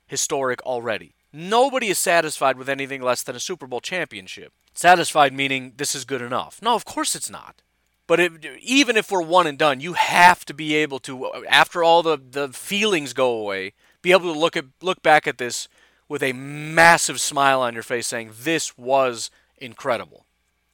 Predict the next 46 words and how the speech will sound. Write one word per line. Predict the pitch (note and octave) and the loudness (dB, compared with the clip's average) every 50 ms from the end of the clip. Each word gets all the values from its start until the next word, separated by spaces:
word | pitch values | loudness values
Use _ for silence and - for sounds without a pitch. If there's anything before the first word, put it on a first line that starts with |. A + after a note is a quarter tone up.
| _ _ _ | _ _ _
Nobody | - C3 C#3+ D#3 D#3+ D#3 D#3+ D#3 C#3 | -10 -4 -4 -2 0 0 0 -2 -2
really | C3+ C#3 C#3 C#3 C#3 | -4 -4 -4 -4 -4
could | - - D3 C3+ | -6 -8 -10 -10
have | B2 A#2+ | -10 -10
expected | A#2 - - - B2+ A2+ - - F2+ - | -12 -10 -6 -4 -4 -4 -4 -10 -16 -18
this. | - D2+ - - - _ | -18 -18 -18 -20 -18 _
And | B2+ B2 | -12 -12
of | A#2 | -10
course, | - D#3 C#3 B2 - | -8 -10 -10 -8 -6
there | B2+ A#2+ | -4 -2
are | A#2+ A#2 | -2 -2
some | A2 - C3 A2+ G#2 | -4 -6 -10 -12 -10
fans | - - A#2+ A#2 A2+ G#2+ A2 G2+ | -6 -4 -4 -4 -4 -6 -8 -10
that | - G#2+ G#2 - | -10 -8 -10 -8
just | - A2 G#2 - | -12 -14 -14 -14
went | A2+ A2 G#2+ G2 _ - | -14 -14 -16 -16 _ -14
super, | - - - D3+ C3 - A#2+ A2+ A2+ A2 G#2 _ _ _ _ | -10 -10 -8 -10 -10 -10 -8 -6 -6 -6 -8 _ _ _ _
and | _ - C3 A#2+ A2+ G2+ | _ -4 -4 -4 -4 -6
James | G2+ G#2+ G#2 G#2 F#2+ | -10 -10 -10 -10 -10
Jones, | - B2+ A#2 G#2+ G2 G2 F#2 | -8 -6 -6 -6 -8 -10 -14
who | - A#2 | -16 -16
just | A2+ A2+ G#2+ - | -14 -14 -14 -14
went | A#2+ G#2+ - | -14 -12 -10
super, | - - - C#3 B2+ - A#2 | -10 -8 -10 -10 -12 -12 -12
super | - - D3 B2+ - G2+ | -10 -10 -12 -12 -14 -10
positive. | - - C3+ B2+ B2 A2 G#2 F#2+ G2 G2 F#2+ - _ _ _ _ _ | -2 2 2 2 2 0 -2 -8 -12 -14 -14 -18 _ _ _ _ _
But | - C3 | -6 -4
let's | C3 B2 - | -4 -2 0
not | D3 B2 | -2 -2
forget, | - C3 B2 B2+ A2 | -2 -4 -6 -6 -6
James | G2 - C3+ C3+ C#3 A#2+ | -4 -6 -6 -6 -8 -8
Jones | - C#3+ C#3 C3+ B2+ A#2+ - | -4 -4 -4 -4 -4 -6 -6
said | - C3+ A#2 | -6 -6 -6
they | A#2+ | -6
were | A2+ A#2 | -8 -8
gonna | A#2 A2+ | -8 -6
go | G#2+ A2+ A2 | -4 -4 -4
undefeated | A2+ A2 G#2+ - - A#2+ A2 A2 | -4 -4 -8 -10 -10 -10 -10 -10
in | G#2 | -14
twenty | - - - A#2 A2 G#2+ B2 | -16 -16 -14 -14 -8 -6 -4
eighteen. | B2+ A#2+ A2+ - - - G#2+ F#2+ E2+ - _ | -4 -6 -8 -12 -16 -18 -18 -18 -20 -20 _
So | - - - A#2 G#2 G2 | -16 -12 -10 -10 -10 -10
let's, | F2+ G2 G#2+ G#2 - - C#3 - - - - - - | -10 -12 -10 -8 -8 -8 -8 -10 -14 -18 -20 -20 -20
<laughs> | - _ - - - | -18 _ -6 -4 -2
you | - - - - | -2 -4 -4 -4
know, | D3+ B2 - | -6 -6 -6